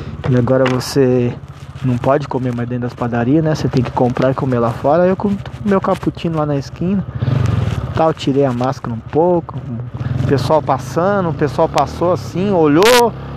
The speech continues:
Eu olhei no fundo da pessoa que olhou.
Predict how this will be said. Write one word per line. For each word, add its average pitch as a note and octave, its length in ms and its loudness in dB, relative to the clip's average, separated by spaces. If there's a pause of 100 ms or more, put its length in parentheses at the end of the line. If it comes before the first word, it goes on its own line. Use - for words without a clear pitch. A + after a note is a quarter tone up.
(100)
Eu E3 100 4
olhei E3+ 260 4
no G#3 100 0
fundo A3 380 -2
da F#3 120 2
pessoa F#3+ 380 0
que - 160 -4
olhou. F3 560 4